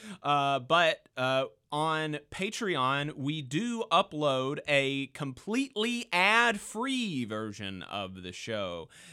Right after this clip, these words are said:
at the same time that we upload our podcasts. So, um, so if you wanna listen to the show without the commercials, without the ad breaks, then, uh, you can become a patron, patreon dot com slash the valley labor report. Uh, if you're a member of a union,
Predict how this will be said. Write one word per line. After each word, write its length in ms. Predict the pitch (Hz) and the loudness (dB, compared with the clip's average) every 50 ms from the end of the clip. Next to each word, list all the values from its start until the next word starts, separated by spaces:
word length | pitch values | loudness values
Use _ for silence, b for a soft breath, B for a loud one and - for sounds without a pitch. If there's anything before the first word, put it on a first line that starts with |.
| 147 B | -16 B
at 140 | - 107 104 | -10 -8 -8
the 80 | - 101 | -6 -6
same 320 | - - 127 117 113 110 | -4 -4 -2 -4 -4 -4
time 300 | - 110 101 107 104 101 | -4 -4 -4 -4 -4 -6
that 100 | 98 78 | -8 -8
we 220 | 90 107 104 92 | -6 -6 -6 -6
upload 520 | 76 - 110 - 107 104 101 98 101 95 - - | -6 -6 -8 -8 -6 -6 -4 -4 -4 -6 -8 -6
our 320 | - 101 98 98 98 90 | -6 -6 -4 -4 -6 -8
podcasts. 1120 | 87 - - - 101 104 113 117 - - - 76 71 69 - - - - - - - - B B B 160 B | -8 -12 -10 -6 -6 -6 -6 -8 -10 -14 -12 -12 -12 -12 -12 -12 -12 -12 -10 -10 -12 -12 B B B -20 B
So, 680 | B - - - 120 113 104 104 101 92 92 90 - - - | B -4 -2 -2 0 0 0 0 0 -2 -4 -6 -6 -6 -6
um, 500 | 107 101 95 92 90 82 80 78 71 87 | -4 -4 -4 -4 -4 -4 -6 -8 -8 -10
so 180 | - - 104 | -10 -8 -8
if 120 | 98 - 104 | -8 -6 -6
you 100 | 110 117 | -6 -4
wanna 380 | 117 113 110 104 101 101 95 | -4 -4 -4 -2 -2 -2 -4
listen 340 | - 113 123 120 120 - 117 | -4 -4 -4 -4 -4 -4 -6
to 60 | 110 | -6
the 80 | 104 101 | -6 -8
show 260 | - - 113 110 113 | -6 -4 -2 -2 -2
without 600 | 110 110 107 - - 113 113 113 113 110 - 104 | -2 -4 -6 -6 -4 -2 0 0 0 -2 -4 -6
the 320 | 110 110 104 101 95 92 101 - | -6 -4 -4 -4 -4 -6 -8 -12
commercials, 580 | - - 92 107 147 180 180 - 190 170 170 147 | -14 -10 -8 -6 -4 -4 -4 -4 -6 -6 -6 -8
without 300 | 131 107 98 87 90 90 | -8 -6 -6 -8 -8 -8
the 180 | - 92 76 117 | -10 -10 -6 -4
ad 240 | 151 160 165 156 | -2 -2 -2 -2
breaks, 460 | 143 143 147 151 147 143 135 - - B B B 165 151 B | -2 0 2 2 2 0 -2 -4 -8 B B B -20 -18 B
then, 540 | - 107 113 113 113 110 110 107 107 107 101 | -10 -8 -6 -4 -4 -4 -4 -4 -6 -6 -8
uh, 340 | - - 80 107 104 104 101 | -8 -6 -4 -4 -2 -2 -4
you 140 | 98 98 98 | -4 -6 -8
can 160 | - 107 104 | -8 -8 -6
become 260 | 107 104 - 117 135 | -6 -6 -6 -6 -6
a 60 | 143 | -6
patron, 460 | - 160 190 240 - - 87 53 55 - | -6 -6 -8 -8 -8 -10 -10 -12 -12 -10
patreon 440 | - 110 110 - 110 101 92 87 82 | -8 -8 -8 -6 -6 -6 -6 -6 -6
dot 140 | 82 71 - | -8 -8 -8
com 220 | - 90 76 64 | -10 -12 -12 -12
slash 280 | - - 104 - - - | -12 -12 -12 -14 -14 -8
the 200 | 143 156 180 190 | -6 -6 -6 -4
valley 280 | 165 156 147 151 156 156 | -2 -2 -2 -2 -2 -2
labor 280 | 139 127 131 131 139 | -2 -4 -4 -4 -6
report. 480 | 131 127 127 - - 90 62 57 - - B B B B 170 B | -8 -8 -10 -12 -12 -12 -12 -14 -18 -20 B B B B -8 B
Uh, 220 | - 156 170 175 - | 4 4 4 6 4
if 160 | 196 185 190 | 2 0 2
you're 140 | 226 233 226 | 2 4 4
a 40 | 220 | 4
member 260 | 247 302 330 320 285 | 4 4 4 2 2
of 60 | 240 | 2
a 40 | 226 | 0
union, 480 | 196 233 294 320 294 254 226 240 247 | 0 0 0 2 4 4 2 2 0